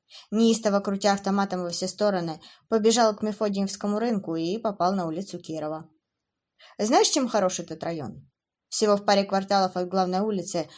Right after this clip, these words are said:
уже начинается частный сектор. Молодёжь в таких домах не живёт. Им подавай хорошую жизнь. Я пробрался в один из самых простых домов по улице Никитинской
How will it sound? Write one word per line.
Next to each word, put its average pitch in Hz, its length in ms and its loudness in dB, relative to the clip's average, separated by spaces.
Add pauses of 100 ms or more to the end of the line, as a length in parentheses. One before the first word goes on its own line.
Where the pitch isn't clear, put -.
(140)
уже 277 200 0
начинается 254 580 0
частный 240 360 0
сектор. - 560 -6 (600)
Молодёжь 196 460 2
в - 40 -10
таких 170 300 -8
домах 185 320 -2
не 175 100 -6
живёт. 170 480 -8 (220)
Им 233 160 -4
подавай 185 320 2
хорошую 175 460 -6
жизнь. - 360 -14 (520)
Я 185 260 2
пробрался 185 520 0
в - 20 0
один 180 240 -2
из 180 100 -4
самых 175 300 -4
простых 185 420 -2
домов 175 320 -4
по 175 80 -2
улице 175 360 -2
Никитинской 175 800 -6